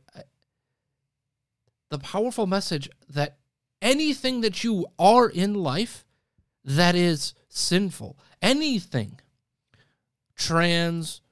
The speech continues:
prostitute, gang leader, porn star,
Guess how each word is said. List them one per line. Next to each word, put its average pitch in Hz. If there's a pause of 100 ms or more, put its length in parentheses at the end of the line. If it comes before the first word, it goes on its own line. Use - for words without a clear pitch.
(120)
prostitute, - (240)
gang 165 (240)
leader, 143 (380)
porn 190
star, 104